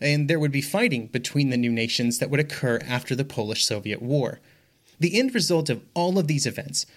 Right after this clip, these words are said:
was that Poland was a nation surrounded by other nations that did not really like Poland, including other smaller nations that were just as much at risk of Soviet or German aggression as Poland was, and all of which would have benefited, just as Poland would have,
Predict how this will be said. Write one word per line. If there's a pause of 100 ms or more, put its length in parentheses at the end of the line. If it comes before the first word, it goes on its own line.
(140)
was
that
Poland
was
a
nation
surrounded
by
other
nations (760)
that
did
not
really
like
Poland, (320)
including
other
smaller
nations
that
were
just
as
much
at
risk
of
Soviet
or
German
aggression (160)
as
Poland
was, (280)
and
all
of
which
would
have
benefited, (220)
just
as
Poland
would
have,